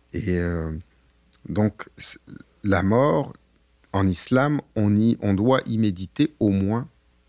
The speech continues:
trois fois par jour pour l'apprivoiser. Et on doit donc accompagner ceux qui sont mourants,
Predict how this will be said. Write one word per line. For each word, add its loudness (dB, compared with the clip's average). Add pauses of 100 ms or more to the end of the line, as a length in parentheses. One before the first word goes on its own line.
(140)
trois -2
fois -4
par -4
jour -12 (600)
pour -2
l'apprivoiser. -6 (680)
Et 6
on 4
doit 4
donc 0 (560)
accompagner 2
ceux -4
qui -8
sont -4
mourants, -4